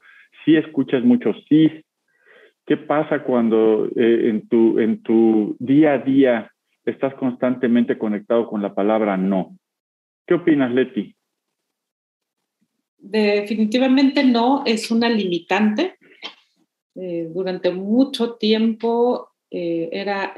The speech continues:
Speaker 2: formaba parte de mi vida, entonces solamente al poder yo hacerlo consciente, entonces es como pude también como identificar qué eran esos, eso que me limitaba, y uno de los orígenes de lo que a mí me limitaba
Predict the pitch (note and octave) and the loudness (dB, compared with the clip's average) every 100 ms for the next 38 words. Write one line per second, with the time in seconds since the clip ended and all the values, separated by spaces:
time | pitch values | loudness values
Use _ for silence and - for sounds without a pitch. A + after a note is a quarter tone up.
0 | - - A3 A#3 B3+ B3+ A#3 - A3+ F#3+ | -18 -4 0 2 2 0 -4 0 0 0
1 | F3 A3 C4 - - _ _ _ _ _ | 0 0 0 -4 -16 _ _ _ _ _
2 | - F#3 F3+ F#3 G3 G3+ - - A#3+ A#3+ | -12 -10 -4 -4 -4 -10 -10 -6 -2 0
3 | A#3 A#3 A#3 A3 A#3 G#3+ G#3 F#3 F3+ F#3 | 0 0 -2 0 0 0 -2 -4 -4 -2
4 | G#3 G3+ G3 G#3 C#3+ - - G2 G3+ G#3+ | -4 -4 -6 -4 -4 -6 -8 -6 -4 -4
5 | G3 G3+ E3+ F3+ F3 A3 A#3 A#3 A#3 A3 | -4 -4 -6 -6 -6 -2 -2 0 -2 -2
6 | F#3 F3+ F#3 F#3 F3 F3+ F3+ E3+ F#3 F#3 | -4 -6 -8 -10 -10 -8 -10 -6 -4 -4
7 | F#3+ E3 D#3+ F3 F3+ _ _ _ _ - | -4 -8 -4 -6 -6 _ _ _ _ -10
8 | G3 G3 F#3+ F3 F3 - E3 F#3+ G3 G3+ | -8 -2 -2 -2 -6 -12 -8 -6 -2 -2
9 | G3+ - G#3 G3+ G3 F#3+ F#3+ G3 F#3+ F#3+ | -4 -4 -4 -2 -4 -4 -8 -8 -4 -2
10 | F#3+ - - _ _ - _ - C#3+ A3 | -4 -6 -14 _ _ -20 _ -10 -6 -4
11 | G#3+ A3+ A3 F#3+ F#3 F#3+ - G#3 G#3 A#3 | -4 -4 -4 -2 -2 -4 -2 -2 0 -2
12 | - - _ _ - G#3+ G#3+ G#3+ A#3+ A#3 | -2 -8 _ _ -8 -2 -2 0 0 0
13 | G3+ G#3 G3 A#3 A#3+ A3+ G#3 F#3+ F3+ - | -2 -2 -4 -2 0 -2 0 0 0 0
14 | F#3 G3+ G#3+ B3 B3 A#3 G3 F3+ G3+ G3+ | -2 2 4 4 2 0 -2 -4 -2 0